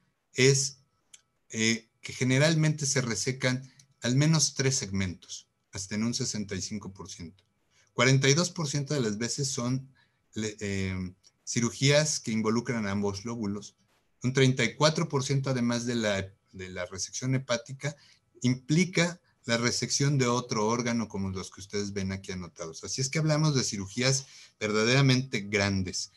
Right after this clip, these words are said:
cirugías complicadas, que a veces se hacen en un tiempo o a veces se hacen en dos, como por ejemplo cuando se tiene que quitar una parte, una, una zona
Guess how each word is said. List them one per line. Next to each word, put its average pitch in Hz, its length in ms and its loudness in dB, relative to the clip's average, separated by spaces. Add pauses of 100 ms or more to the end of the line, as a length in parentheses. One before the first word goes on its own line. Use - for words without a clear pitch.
(160)
cirugías 113 580 -2
complicadas, 107 840 -2 (260)
que 139 80 4
a 139 60 6
veces 180 320 4
se 175 80 6
hacen 160 280 4
en 120 140 4
un 156 180 4
tiempo 135 460 0 (220)
o 123 120 4
a 131 60 6
veces 156 300 4
se 156 100 2
hacen 131 300 2
en 120 160 4
dos, 156 340 4 (380)
como 104 260 -4
por 101 180 0
ejemplo 101 560 -4 (360)
cuando 101 280 0
se 101 160 -2
tiene 101 360 -4
que 95 120 -16
quitar - 360 -8
una 98 280 -2
parte, 98 560 -2 (400)
una, 104 300 -2
una 101 340 -2
zona 120 560 0